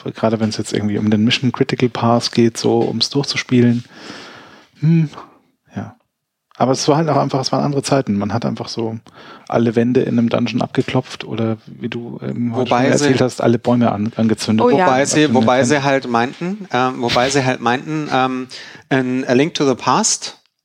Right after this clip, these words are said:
Speaker 2: gibt's ja diese Riff-, gibt's ja diese Striche in den Wänden, wo du Bomben legen kannst.
Speaker 1: Mhm.
Speaker 3: Mhm.
Speaker 2: Und, ähm, das hat Miyamoto reingebracht, weil er meinte, "Ey, wenn wir das nicht machen, klopfen die jedes Ding ab."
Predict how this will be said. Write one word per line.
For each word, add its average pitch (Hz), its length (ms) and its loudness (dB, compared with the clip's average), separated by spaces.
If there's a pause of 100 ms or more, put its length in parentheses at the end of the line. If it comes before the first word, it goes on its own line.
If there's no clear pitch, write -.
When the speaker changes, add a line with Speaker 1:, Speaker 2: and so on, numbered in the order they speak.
(140)
Speaker 2:
gibt's 160 260 -2
ja 143 80 2
diese 117 300 2
Riff-, 190 260 0
gibt's - 180 0
ja 131 80 0
diese 117 320 0
Striche - 360 0
in 151 240 0
den 131 120 0
Wänden, 165 380 -4
wo 127 80 2
du 123 100 2
Bomben 120 300 -2
legen 160 300 -2
kannst. 180 420 -2
Speaker 1:
Mhm. 170 160 0
Speaker 3:
Mhm. 226 260 -4 (220)
Speaker 2:
Und, 143 580 2
ähm, 131 300 2
das 127 160 0
hat 147 140 -2
Miyamoto 147 720 2
reingebracht, 151 640 0
weil 131 80 2
er 123 100 2
meinte, 123 300 0
"Ey, 113 140 2
wenn 117 100 -2
wir 117 100 0
das 113 180 -2
nicht - 200 -2
machen, 147 440 -2
klopfen 135 340 -4
die 131 60 -2
jedes 139 420 0
Ding 170 180 0
ab." - 220 -2